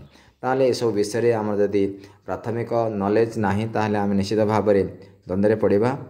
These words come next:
ତେଣୁ ଆମେ ନିବେଦନ କରୁଛୁ ଯେ ବାସ୍ତବିକ ଏସ୍ କେ ଏଜୁକେସନ୍ ଟ୍ରାକ୍ ଷ୍ଟୁଡେଣ୍ଟମାନଙ୍କୁ ପାଠ ପଢ଼ାଏ ନାହିଁ। ପାଠ ପଢ଼ାଇବାର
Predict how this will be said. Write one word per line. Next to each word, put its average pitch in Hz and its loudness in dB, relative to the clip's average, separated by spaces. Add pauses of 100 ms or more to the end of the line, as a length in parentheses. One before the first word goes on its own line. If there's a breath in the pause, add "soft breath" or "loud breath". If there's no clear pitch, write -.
(240)
ତେଣୁ 101 -2
ଆମେ 104 0
ନିବେଦନ 98 2
କରୁଛୁ 104 2
ଯେ 107 2
ବାସ୍ତବିକ 101 -2
ଏସ୍ 98 0
କେ - -2
ଏଜୁକେସନ୍ 107 -2
ଟ୍ରାକ୍ 113 0
ଷ୍ଟୁଡେଣ୍ଟମାନଙ୍କୁ 104 -2
ପାଠ 98 -2
ପଢ଼ାଏ 98 0
ନାହିଁ। 110 0 (540 loud breath)
ପାଠ 98 -6
ପଢ଼ାଇବାର 104 2